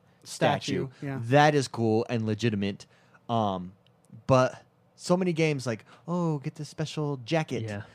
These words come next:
Speaker 1: And that, that's not
Speaker 3: Well, yeah,
Speaker 1: that's,
Speaker 3: yeah.
Speaker 2: Well, they're
Speaker 1: that's,
Speaker 2: just
Speaker 1: that's
Speaker 2: trying to
Speaker 1: not sufficient.
Speaker 2: incentivize,
Speaker 3: Yeah.
Speaker 2: uh,
Speaker 1: I know,
Speaker 3: They
Speaker 1: but
Speaker 3: don't
Speaker 1: incentivize me
Speaker 3: do
Speaker 1: with
Speaker 3: that early
Speaker 1: something better.
Speaker 3: stuff. <laughs> Anyway,
Speaker 2: I
Speaker 3: to
Speaker 2: just, I just, I'm just straight up opposed to pre-order.
Speaker 3: To
Speaker 2: <laughs> I just think it's stupid.
Speaker 3: <laughs> to, uh,
Speaker 2: <laughs>
Speaker 3: to summarize for me,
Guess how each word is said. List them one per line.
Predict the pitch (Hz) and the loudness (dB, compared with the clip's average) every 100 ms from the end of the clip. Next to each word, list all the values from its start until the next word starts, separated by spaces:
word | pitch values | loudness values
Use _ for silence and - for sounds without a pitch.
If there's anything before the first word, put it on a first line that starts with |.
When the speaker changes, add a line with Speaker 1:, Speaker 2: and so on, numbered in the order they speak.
| - _ _ | -20 _ _
Speaker 1:
And | 139 | 6
that, | 175 143 | 6 6
that's | 139 135 - | 4 2 0
not | 139 127 123 - - - | 0 2 0 -8 -20 2
Speaker 3:
Well, | 165 180 | 6 8
yeah, | 147 120 113 | 8 6 2
Speaker 1:
that's, | 117 107 107 - | 0 0 -4 -12
Speaker 3:
yeah. | - - | -6 2
Speaker 2:
Well, | 233 | 6
they're | 240 | 6
Speaker 1:
that's, | 233 | 4
Speaker 2:
just | 262 | 2
Speaker 1:
that's | 180 | 6
Speaker 2:
trying | 220 202 | 8 8
to | 170 | 6
Speaker 1:
not | - | 4
sufficient. | 175 160 | 4 4
Speaker 2:
incentivize, | 139 131 135 135 | 2 2 0 -4
Speaker 3:
Yeah. | 120 107 107 107 - | -2 0 2 0 -2
Speaker 2:
uh, | 147 143 | -2 4
Speaker 1:
I | 185 | 8
know, | 190 | 10
Speaker 3:
They | |
Speaker 1:
but | 143 139 | 10 8
Speaker 3:
don't | 185 | 6
Speaker 1:
incentivize | 208 190 165 147 | 4 6 6 6
me | 143 | 6
Speaker 3:
do | |
Speaker 1:
with | 131 | 4
Speaker 3:
that | 123 | 2
early | 104 | 0
Speaker 1:
something | 110 | 0
better. | 101 90 - 113 | -2 -6 -12 -6
Speaker 3:
stuff. | - - 120 | -4 -4 -8
<laughs> | - - - - _ _ - | -12 -18 -18 -20 _ _ 6
Anyway, | 208 190 | 10 12
Speaker 2:
I | 269 | 12
Speaker 3:
to | |
Speaker 2:
just, | 285 254 - | 8 4 4
I | 233 | 6
just, | 269 214 - - | 6 2 0 2
I'm | 233 | 2
just | 175 | 2
straight | - 170 | 2 4
up | 160 | 4
opposed | 135 147 139 | 2 2 2
to | 131 | 0
pre-order. | - 131 120 117 180 180 - | 0 0 0 8 10 10 8
Speaker 3:
To | - 131 - | 4 0 2
Speaker 2:
<laughs> | 135 | 4
I | 160 | 6
just | 160 151 | 6 4
think | 143 151 147 | 4 4 2
it's | 139 | 0
stupid. | - 147 139 131 | 2 4 4 0
Speaker 3:
<laughs> | |
to, | - 196 196 | 4 8 10
uh, | 180 165 156 175 - _ _ | 8 8 6 0 -4 _ _
Speaker 2:
<laughs> | _ - | _ -4
Speaker 3:
to | - | 0
summarize | 165 220 226 214 196 175 | 4 4 6 4 4 2
for | - 147 | 4 4
me, | 139 143 156 | 6 4 4